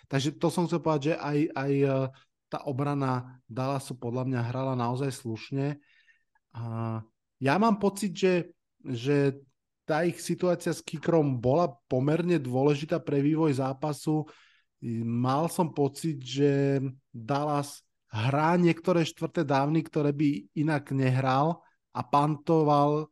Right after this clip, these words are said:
niektoré, ktoré by nepantoval, že, že tam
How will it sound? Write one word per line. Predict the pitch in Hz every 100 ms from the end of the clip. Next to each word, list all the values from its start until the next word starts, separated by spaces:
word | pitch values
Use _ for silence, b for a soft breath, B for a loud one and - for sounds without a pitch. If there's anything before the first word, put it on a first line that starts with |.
| -
niektoré, | 143 139 139 156 127
ktoré | - 143 139
by | 143 139
nepantoval, | 131 131 127 123 131 123 131
že, | 123 131 _ 139
že | 127
tam | 131 139 139